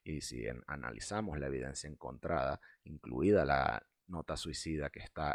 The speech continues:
es-, eh, dirigida a la esposa de Cobain y la, y la firma en la parte inferior,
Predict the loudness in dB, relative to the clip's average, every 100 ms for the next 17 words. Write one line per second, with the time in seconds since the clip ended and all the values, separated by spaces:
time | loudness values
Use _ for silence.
0 | -2 -8 -12 -6 -2 -2 -4 -6 -6 -4
1 | 0 2 2 -2 -4 -6 -8 -4 -4 -4
2 | -2 -2 -2 -4 -6 -8 -6 -6 -6 -6
3 | 0 0 2 -2 -2 -6 -4 -6 -4 -8
4 | -6 -2 0 2 0